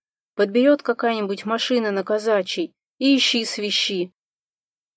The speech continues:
Боже, а это ещё что за реликтовый экземпляр? Ну и старушенция! И такие ещё выползают в театр.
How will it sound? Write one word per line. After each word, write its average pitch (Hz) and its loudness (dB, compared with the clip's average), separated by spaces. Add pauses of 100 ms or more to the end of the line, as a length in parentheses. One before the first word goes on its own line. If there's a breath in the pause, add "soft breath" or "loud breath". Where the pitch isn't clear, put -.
(960)
Боже, 185 2
а 208 8
это 220 6
ещё 208 0
что 208 4
за 202 0
реликтовый 202 0
экземпляр? 190 -2 (200)
Ну 214 0
и 214 -2
старушенция! 214 4 (520)
И 208 -4
такие 254 4
ещё 247 4
выползают 233 4
в - -20
театр. 196 2